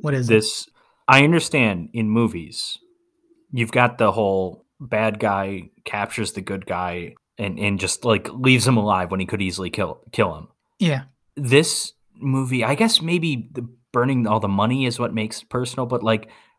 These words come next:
Speaker 2: up to this point, it has not been personal with this bad guy. You'd think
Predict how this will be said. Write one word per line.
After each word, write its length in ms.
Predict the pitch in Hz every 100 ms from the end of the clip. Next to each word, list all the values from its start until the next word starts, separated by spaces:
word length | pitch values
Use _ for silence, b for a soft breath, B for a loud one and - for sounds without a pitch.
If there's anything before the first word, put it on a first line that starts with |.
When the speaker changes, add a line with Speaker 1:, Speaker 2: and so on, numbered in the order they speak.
| b -
Speaker 2:
up 160 | 147
to 100 | -
this 180 | 147 135
point, 300 | - 120 104
it 100 | 113 -
has 180 | 104
not 380 | 107 104 120 -
been 360 | 117 107 92 76 _
personal 560 | - 113 - 90 80 _ _
with 220 | - 104
this 160 | - 104
bad 300 | - 92 90
guy. 260 | 90 85 -
You'd 240 | 98 110 -
think 400 | 127 123 120